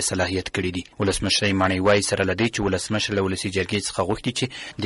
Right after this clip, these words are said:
هیواد حساسو شرایطو او یو لړ نورو مسایلو ته په کتو د استیزا لړۍ ودروي. خو وایي جرګې په دې برخه کې د همکارۍ پر ځای د تقابل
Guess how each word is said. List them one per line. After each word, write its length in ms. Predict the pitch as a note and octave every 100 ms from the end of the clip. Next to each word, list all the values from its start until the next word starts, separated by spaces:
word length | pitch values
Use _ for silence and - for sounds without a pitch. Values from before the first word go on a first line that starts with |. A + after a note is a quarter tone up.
| F#2+
هیواد 320 | F#2+ G#2+ G#2+
حساسو 400 | F#2+ - A2 -
شرایطو 540 | F#2+ F#2 F#2+ A2+ B2 -
او 100 | A2
یو 140 | G2+ F#2+
لړ 180 | F#2+ F#2
نورو 220 | G#2 A2+ G2+
مسایلو 400 | - G2+ G2 F#2
ته 40 | -
په 20 | -
کتو 240 | - B2 B2+ - - A2
د 80 | G2
استیزا 420 | F#2 - F#2 G2
لړۍ 220 | F#2 G2
ودروي. 460 | F#2 F2+ F#2 F#2 F2+ - B2+ -
خو 80 | G2
وایي 260 | G2 G2+
جرګې 300 | G2 F#2 F#2+ F#2
په 40 | F#2
دې 100 | F#2 G#2
برخه 180 | G#2
کې 120 | G#2+ F#2+
د 60 | F#2
همکارۍ 380 | F#2 - F#2 F#2+ -
پر 120 | F#2+
ځای 200 | F#2+ A2+ - C3 -
د 160 | F#2 F#2+
تقابل 380 | - F#2 G2